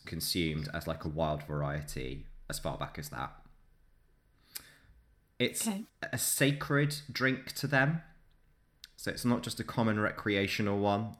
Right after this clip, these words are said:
Speaker 1: I guess because of how long it takes for things to mature, it's not as, you know, um, widely available.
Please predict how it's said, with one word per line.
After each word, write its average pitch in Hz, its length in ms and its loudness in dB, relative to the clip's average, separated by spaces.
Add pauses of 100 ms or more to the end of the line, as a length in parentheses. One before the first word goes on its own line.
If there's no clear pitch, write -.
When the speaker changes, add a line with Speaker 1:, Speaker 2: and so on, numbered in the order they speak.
(140)
Speaker 1:
I 92 80 -2
guess 107 320 6
because - 280 -2
of - 80 -6
how 95 220 6
long 90 260 4
it 82 100 -6
takes - 260 0
for 92 80 -6
things 85 260 -2
to - 80 -4
mature, 82 380 0
it's - 160 -6
not 80 160 -4
as, - 300 -6 (100)
you 80 120 -4
know, 73 180 -2 (240)
um, 73 380 -6 (220)
widely 85 360 0
available. 76 540 -4